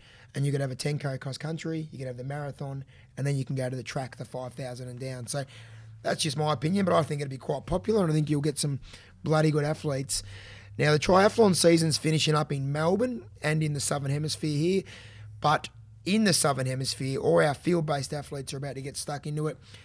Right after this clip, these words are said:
Footy, netball, basketball, soccer athletes and Runners H Q have been coming through the doors in drones, droves, and I tell you what, they are ready to go. And I love this time of year where,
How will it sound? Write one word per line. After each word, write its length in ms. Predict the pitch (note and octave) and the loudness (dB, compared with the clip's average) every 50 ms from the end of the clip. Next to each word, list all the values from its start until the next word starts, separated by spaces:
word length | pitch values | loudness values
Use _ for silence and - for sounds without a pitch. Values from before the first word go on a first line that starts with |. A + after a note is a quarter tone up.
| - - - - - - - - | -20 -20 -20 -20 -20 -20 -20 -20
Footy, 400 | - - F3+ G3 G#3 G#3 G3+ G3 | -10 0 2 4 4 6 4 4
netball, 480 | F3+ F3 F3 E3+ - E3+ E3+ E3 D#3+ D3 | 6 6 4 4 4 2 2 2 2 4
basketball, 560 | E3+ E3+ F3 F3+ E3 - - E3 E3 D#3+ C#3+ | 4 4 4 4 2 0 0 0 0 0 -2
soccer 380 | - - - D#3+ D#3 - D3 D3+ | -2 -2 -2 -2 -2 -2 -4 -4
athletes 440 | D3+ C#3 - - D#3 D3+ C#3+ - - | -4 -6 -6 -6 -4 -4 -4 -4 -4
and 140 | D3 C#3+ | -4 -4
Runners 280 | D3 D3 D3 D3+ C#3 - | -6 -6 -6 -6 -4 -4
H 240 | D3 D3 C#3 - - | -4 -6 -6 -8 -8
Q 200 | - D3 C#3+ D3 | -4 -4 -4 -2
have 220 | C#3+ C#3 C#3 C#3 D3 | -2 -4 -6 -6 -6
been 260 | D3+ C#3+ C#3+ C#3+ C#3 - - - - - - - - - | -6 -6 -6 -8 -10 -12 -18 -20 -20 -20 -20 -20 -14 -10
coming 320 | - - E3+ F3+ E3+ E3 | -6 -2 0 0 0 0
through 220 | D3+ - E3 D#3 D3+ | -2 -2 -2 -2 -2
the 100 | D3 C#3+ | -2 -2
doors 400 | C3+ D3 D3 D3+ D3+ D3+ C#3+ C3+ | -4 -2 -2 -2 -2 -2 -4 -4
in 200 | C3+ C#3 C#3 C3+ | -6 -6 -6 -6
drones, 520 | B2+ D#3 D#3 D#3+ E3 E3 E3+ E3+ D3+ - - - - - - | -4 -4 -2 -2 -2 -2 -4 -4 -6 -8 -12 -18 -20 -16 -8
droves, 420 | - D#3+ D#3+ F3 F3 F3+ D#3 - | -6 -4 -2 -2 -2 -4 -4 -8
and 220 | - - D#3 D3+ | -6 -4 -4 -4
I 60 | D3 C#3+ | -4 -6
tell 200 | C3+ - F3 F#3 | -6 -4 -4 -2
you 120 | F3 D#3+ | -2 -2
what, 260 | D3+ D#3+ D#3+ D3 - - - - - - - - - - - - - - - _ - | 0 -2 -2 -2 -4 -10 -20 -20 -20 -20 -20 -20 -20 -20 -20 -20 -20 -20 -20 _ -2
they 200 | C3 D3 D#3 D#3 | 4 6 6 8
are 120 | D#3 D3+ D3 | 8 6 6
ready 220 | D#3 D3+ D3 D3+ | 4 4 4 4
to 120 | C#3 C3+ | 0 0
go. 300 | C3 D3 D3 C3+ C3+ C3+ - | 0 0 0 0 0 0 0
And 100 | D3+ D#3 | 0 0
I 80 | E3+ F#3+ | 2 2
love 300 | F#3+ E3+ D#3+ E3 F3 F3 | 2 2 4 2 2 4
this 160 | F#3+ F3 - | 2 2 2
time 240 | - - F3 E3+ E3+ | 2 0 2 2 2
of 80 | D#3+ | 2
year 280 | D3 C3+ C3+ C#3+ E3+ F#3+ - - - - - - | 0 0 0 0 0 -2 -4 -10 -20 -18 -6 4
where, 340 | D3 D#3 D#3+ D#3 D#3 D3 | 6 8 10 10 8 6